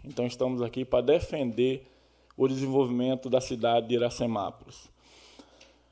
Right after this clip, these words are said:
Parabenizar o vereador Gesiel, pedir desculpa que na última sessão eu acabei não parabenizando o senhor, referente à Avenida Maria Gandolfo,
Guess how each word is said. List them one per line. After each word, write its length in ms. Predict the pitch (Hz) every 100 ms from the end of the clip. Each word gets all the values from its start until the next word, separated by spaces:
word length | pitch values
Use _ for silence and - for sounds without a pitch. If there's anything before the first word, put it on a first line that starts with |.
| _ -
Parabenizar 760 | 180 202 185 190 160 135 165
o 60 | 165
vereador 360 | 160 147 147 143
Gesiel, 840 | 151 180 143 135 143 156 139 120 - - - - _
pedir 240 | - 139 156
desculpa 680 | 147 - - 160 170 160
que 120 | 131 139
na 120 | 139
última 360 | 143 143 139
sessão 420 | 135 127 - 135 135
eu 40 |
acabei 380 | 131 127 120 135
não 200 | 135 147
parabenizando 680 | 139 131 120 127 113 127 123
o 40 |
senhor, 460 | 117 120 123 139 135 - _ _ - _ _
referente 800 | 127 123 131 131 131 127 117 110 _ _ - _ _ -
à 540 | 117 120 117 113 113
Avenida 440 | 113 123 123 120
Maria 300 | 117 117 117
Gandolfo, 640 | 113 117 110 123 135 -